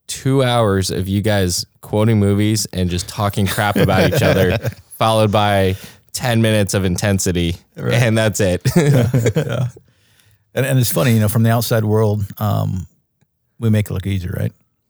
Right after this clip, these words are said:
Speaker 2: And
Speaker 1: It's a good thing that it's easy, though.
Speaker 2: Yeah,
Speaker 1: <laughs> Or
Speaker 2: yeah.
Speaker 1: we make it look easy.
Speaker 2: But the fact that you can go up, fly a helicopter for X amount of time, two, two hours plus or minus for us, uh, and be able to do that while maintaining situational awareness and safety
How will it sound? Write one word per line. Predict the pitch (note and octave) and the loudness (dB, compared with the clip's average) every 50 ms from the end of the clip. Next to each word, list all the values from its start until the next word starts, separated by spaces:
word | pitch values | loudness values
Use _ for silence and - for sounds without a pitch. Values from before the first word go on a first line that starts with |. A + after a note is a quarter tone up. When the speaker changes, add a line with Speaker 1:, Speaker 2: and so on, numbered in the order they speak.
| _ _ _ _ _ _ - | _ _ _ _ _ _ -6
Speaker 2:
And | G#2+ G#2 G#2 G2+ G2 F#2+ - | -4 -2 -2 0 -2 -2 -4
Speaker 1:
It's | - G#2+ - | -4 -6 -4
a | |
good | A#2 D3 D3+ C#3 | 0 0 0 2
thing | C3 A#2 G2 | 2 2 2
that | G2 F#2 F2 | 2 2 2
it's | F2 F2 - | 0 -2 -2
easy, | F#2 E2 E2 E2+ D#2+ | -4 -4 -4 -4 -6
though. | C#2+ - - - | -8 -10 -6 -4
Speaker 2:
Yeah, | E2 - - F#2 - | -2 -2 -2 -4 -4
Speaker 1:
<laughs> | - | -2
Or | - G#2 | 0 2
Speaker 2:
yeah. | B2 A2+ | 2 2
Speaker 1:
we | A2+ G2+ | 2 2
make | G#2+ A2 G2+ F#2 | 2 2 2 2
it | F2+ | 0
look | F2 F2 E2+ | 0 -2 -2
easy. | E2+ F2+ F2 F2 | -4 -8 -8 -4
Speaker 2:
But | A2 B2 - | -4 -4 -2
the | - A#2+ G#2 | 0 -2 -2
fact | G2 - - A2+ B2 B2 - | -2 -2 -2 -2 -2 0 -2
that | A#2+ G#2+ | -4 -4
you | A2+ | -4
can | G2+ - A#2+ | -2 0 2
go | A2 A2 G#2+ A2 | 2 2 2 0
up, | A2 - _ - | -2 -4 _ -20
fly | - - G#2 G#2 | -8 -4 -2 0
a | G#2 | 2
helicopter | G#2+ G#2 G#2+ G2+ - F#2 G2 F#2+ - | 2 0 0 0 -2 -4 -4 -6 -8
for | - - G#2+ G#2 F#2+ | -8 -6 -4 -4 -2
X | - G#2+ - - | -4 -4 -4 -2
amount | A2 G#2 G2+ | 0 0 0
of | F#2 - | 0 -2
time, | - F#2+ F#2+ G2 G2+ G2+ G2 - _ | -2 -2 0 0 0 -2 -4 -6 _
two, | - G#2 G#2 G2+ G2+ G2 G2+ F#2+ - _ | -8 -4 -2 -2 -2 -2 -4 -6 -8 _
two | - G#2+ G#2 | -6 -2 0
hours | G2 G2 F#2+ F#2+ G2+ F#2+ | 0 0 0 -2 -4 -4
plus | - G2+ G2 F#2 - | -4 -6 -6 -6 -4
or | |
minus | G#2 G2 F#2+ F#2+ G2 F#2+ | -4 -2 0 0 -2 -2
for | - - - - G2+ G2+ G2+ | -4 -8 -14 -8 -6 -4 -4
us, | F#2 G2 G2+ - - - _ - - _ _ _ _ _ _ | -2 -4 -4 -6 -10 -18 _ -20 -20 _ _ _ _ _ _
uh, | - F#2+ F#2 F2 E2+ F2 F2 F2+ - - - _ - | -8 -4 -4 -4 -2 -4 -4 -6 -8 -10 -12 _ -6
and | - G#2+ G2+ | -4 -2 0
be | G#2 G#2 | 0 0
able | G#2+ G2 G2 | 0 0 -2
to | G2 | -2
do | F2+ G2 G2+ G2+ | -2 -2 -2 -2
that | G2+ F#2+ F#2 - _ - | -2 -2 -4 -6 _ -16
while | - G2+ F#2+ G2 G2+ G2 G2 F#2+ F#2+ F#2+ F#2+ F#2+ F#2 - _ - _ _ - | -16 -10 -4 -2 0 0 0 0 0 0 -2 -4 -6 -10 _ -20 _ _ -12
maintaining | G#2 F#2+ G2 G2 F#2 - G2+ G2 F#2+ F#2+ F#2+ F#2+ F#2 F#2 F#2 F2+ _ _ _ | -6 -4 -4 -4 -2 -2 -2 -2 -2 -2 -2 -2 -2 -4 -4 -8 _ _ _
situational | - - G2+ - - G2+ F#2+ F#2+ - G#2 G2+ | -12 -10 -10 -6 -4 -4 -4 -4 -4 -4 -4
awareness | G2 F#2+ F#2 F#2 F#2 F#2 - - | -4 -2 -2 -4 -4 -6 -8 -10
and | - G2 | -12 -10
safety | - - G2 F#2 F#2 - F#2 F#2 F2+ F#2 | -6 -6 -6 -6 -6 -6 -8 -8 -8 -8